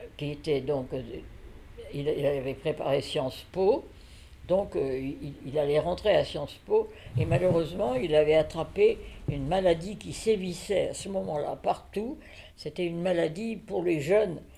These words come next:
poliomyélite. Voilà. Donc, euh, je suis partie à Paris un peu pour aider mon frère pour la vie de tous les jours,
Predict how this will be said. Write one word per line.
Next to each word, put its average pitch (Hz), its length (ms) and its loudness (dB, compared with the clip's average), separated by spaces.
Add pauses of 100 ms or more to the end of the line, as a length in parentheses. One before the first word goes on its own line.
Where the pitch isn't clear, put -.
(140)
poliomyélite. 185 960 2 (380)
Voilà. 151 280 -8 (640)
Donc, 185 300 4
euh, 139 140 -2 (260)
je - 60 -16
suis 175 100 -8
partie 185 360 -2
à 165 60 2
Paris 175 640 -2
un 147 100 -4
peu 202 220 -6
pour 160 300 -2
aider 165 180 0
mon 165 220 -2
frère - 440 -2 (760)
pour 165 140 0
la 170 120 6
vie 165 160 -4
de - 140 -14
tous 160 160 -4
les 156 180 0
jours, 143 300 -6